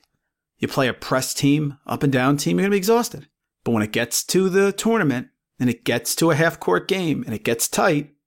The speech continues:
you better be able to lock somebody down. North Carolina last year,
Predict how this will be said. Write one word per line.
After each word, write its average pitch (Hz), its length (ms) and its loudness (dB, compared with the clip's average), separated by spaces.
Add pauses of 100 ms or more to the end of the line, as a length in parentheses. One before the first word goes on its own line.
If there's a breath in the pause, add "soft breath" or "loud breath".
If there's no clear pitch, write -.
(320)
you 131 100 -4
better 120 220 0
be 123 120 4
able 120 140 2
to 117 40 2
lock 117 180 0
somebody 113 320 0
down. 110 340 -4 (500 soft breath)
North 180 180 0
Carolina 175 440 2
last 120 300 0
year, 120 280 -2